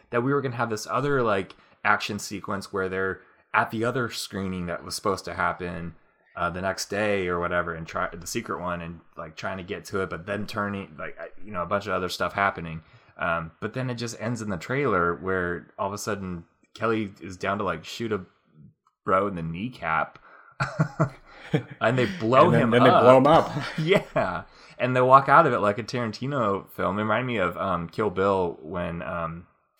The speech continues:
Speaker 1: uh, Uma Thurman, like,
Speaker 2: Uma
Speaker 1: walks
Speaker 2: Thurman.
Speaker 1: out of the, the trailer, uh, which, great. I mean, I loved it. But it was like, "What, what movie am I watching now?" Um,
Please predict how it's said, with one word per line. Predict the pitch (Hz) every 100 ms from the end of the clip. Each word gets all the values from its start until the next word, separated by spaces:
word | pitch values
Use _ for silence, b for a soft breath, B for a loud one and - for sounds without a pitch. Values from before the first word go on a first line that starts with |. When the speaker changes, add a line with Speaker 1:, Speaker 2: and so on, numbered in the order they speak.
| - _ _
Speaker 1:
uh, | 92 85 82 80 78 80 _ _ _ _ _ _ _ -
Uma | 113
Thurman, | 104 104 98 90
like, | 101
Speaker 2:
Uma |
Speaker 1:
walks | 92 104 101
Speaker 2:
Thurman. | 82
Speaker 1:
out | 82
of | 80 - -
the, | 82 82 - _
the | - 80
trailer, | 87 87 76 78 -
uh, | 85 80 76
which, | 90 - - -
great. | 87 87 78
I | -
mean, | 85
I | 82
loved | 80 85
it. | 78 67
But | 98
it |
was | 92 90
like, | 85
"What, | 113 -
what | 117 170
movie | 233 269 214
am | 143
I | 110
watching | 120 139 127
now?" | 120 143 101 - B B 143 -
Um, | 104 98